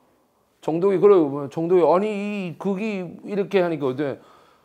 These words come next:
받기 싫어? 그럼 도로 가져간다?" 그러니까 "아, 그거는 아니고." "그럼 나머지 뭐 천만 양 못 내겠나?"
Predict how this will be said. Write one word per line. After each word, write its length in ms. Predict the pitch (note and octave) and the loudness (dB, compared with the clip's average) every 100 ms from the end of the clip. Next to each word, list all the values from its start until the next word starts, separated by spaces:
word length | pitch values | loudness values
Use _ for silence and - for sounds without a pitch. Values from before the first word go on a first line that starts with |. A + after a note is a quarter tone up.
| _ _ _ | _ _ _
받기 220 | A3 A3+ | -2 -2
싫어? 420 | - B3+ C#4 - - _ _ _ _ _ | 0 4 4 2 -12 _ _ _ _ _
그럼 160 | A3 F3+ | 0 6
도로 160 | F3+ | 6
가져간다?" 600 | G3+ A3+ G#3+ A3+ C4+ D4 D4 _ | 6 4 2 2 2 0 -4 _
그러니까 420 | G3+ G3+ D#3+ C#3+ | 0 0 0 0
"아, 220 | D3+ D#3 C#3+ | 0 -2 -2
그거는 440 | E3+ F#3+ C4+ G#3 | -2 4 4 4
아니고." 520 | C3+ A#2+ E3+ A#2 A#2+ - - - | 0 -2 -8 -6 -8 -10 -20 -18
"그럼 120 | - D4+ | -2 4
나머지 380 | B3 C#4 A#3+ | 6 6 2
뭐 420 | A3+ G#3 G3 F3+ D#3+ | 0 2 2 2 0
천만 320 | B3+ B3 G3 | -2 0 0
양 120 | C3+ | -2
못 100 | G#2 | -4
내겠나?" 460 | F#2+ A2+ A#2+ G#2+ B2+ | -6 -6 -6 -8 -16